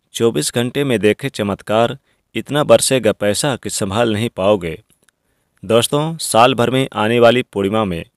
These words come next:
कार्तिक पूर्णिमा का विशेष महत्व है, क्योंकि इस दिन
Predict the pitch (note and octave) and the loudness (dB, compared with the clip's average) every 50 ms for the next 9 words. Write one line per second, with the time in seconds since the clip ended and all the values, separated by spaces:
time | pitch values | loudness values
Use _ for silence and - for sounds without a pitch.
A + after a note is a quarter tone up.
0 | _ _ _ - G#2+ G#2+ G#2+ - - C#3 - - - A2 A2 A2+ B2 B2+ - - | _ _ _ -4 -2 -2 -2 -2 -6 -8 -8 -4 -2 -2 0 0 0 -2 -2 -2
1 | A#2+ B2 B2 - - - G#2 G2 - - A2 G#2+ G2 - G2 F#2+ F#2+ A2+ - - | -4 -4 -4 -6 -10 -12 -10 -8 -4 -2 0 0 0 -2 -4 -4 -6 -6 -4 -4
2 | B2 A2+ B2 C3+ F3+ - _ - - _ _ _ _ _ _ _ _ _ - D3 | -4 -4 -4 -4 -6 -10 _ -20 -20 _ _ _ _ _ _ _ _ _ -4 -4
3 | D#3 - - D3+ - C3+ D3 - A2+ G#2+ A2 F#2+ | -2 0 0 -2 0 0 -2 -2 0 0 0 -2